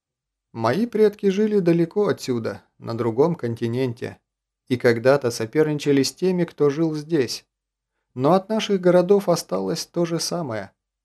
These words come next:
Конскеброны уничтожают всё, что может напомнить людям о том, чем они были раньше. Архитектуру, музыку,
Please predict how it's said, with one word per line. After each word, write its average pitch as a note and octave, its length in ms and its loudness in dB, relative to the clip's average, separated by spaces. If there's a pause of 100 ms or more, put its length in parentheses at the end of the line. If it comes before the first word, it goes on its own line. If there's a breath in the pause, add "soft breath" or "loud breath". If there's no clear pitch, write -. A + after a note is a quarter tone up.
(260)
Конскеброны A#2+ 720 2
уничтожают B2 800 2
всё, - 260 -6
что C#3+ 200 0
может D3 300 -2
напомнить D3 520 -2
людям D3+ 380 2
о B2+ 120 0
том, F#3 400 0 (320)
чем G3+ 340 -2
они B2 240 -4
были A#2 260 0
раньше. A#2+ 540 -2 (880)
Архитектуру, D3+ 920 0 (280)
музыку, C3 720 0